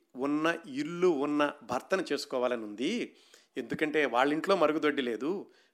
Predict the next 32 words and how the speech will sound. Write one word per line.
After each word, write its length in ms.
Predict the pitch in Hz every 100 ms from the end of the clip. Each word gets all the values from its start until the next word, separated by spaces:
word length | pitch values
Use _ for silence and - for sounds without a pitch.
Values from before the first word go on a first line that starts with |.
| 156
వాళ్ళ 160 | 139
స్కూల్లో 480 | 127 - 156 202 214
మరుగుదొడ్డి 480 | 185 160 156 147 131
లేదు, 520 | 120 110 151 190 - - _ _ -
ఈ, 180 | 123
ఆ 160 | 139 135
ఇబ్బందులన్నీ 520 | 127 107 175 170 170
తెలుసు, 460 | 156 143 147 143 175
బయటికి 360 | 139 147 151
వెళ్ళడంతోటి 840 | 147 139 135 127 135 123 131 123 117
ఆ 440 | 139 123 120 117 -
అల్లరి, 360 | 123 131 123 135
అల్లరి 400 | 127 123 139 135
పిల్లలు, 420 | 135 123 123 123
ఆకతాయిలు 480 | 135 143 135 123 123
వెనకాల 320 | 123 123 123
పడడం 280 | 117 110 120
ఇవన్నీ 280 | 107 117
తెలుసు, 520 | 147 120 110 - 226 - - - - -
అందుకని 360 | 135 131 160 151
కేవలం 440 | 147 151 175 139
మరుగుదొడ్డి 480 | 131 180 226 226 208
ఉంటే 300 | 175 165 160 -
చాలు, 340 | 131 156 214 - _ _ _
భర్తగా 380 | 123 127 165 160
స్వీకరిస్తాను 560 | 139 139 139 123 131
అనుకుంది, 400 | 117 123 139 143
నీ 140 | 147 127
ఇంట్లో 200 | 127 151
మరుగుదొడ్డి 440 | 120 135 151 113
లేదు" 180 | 113 110
అని 120 | 127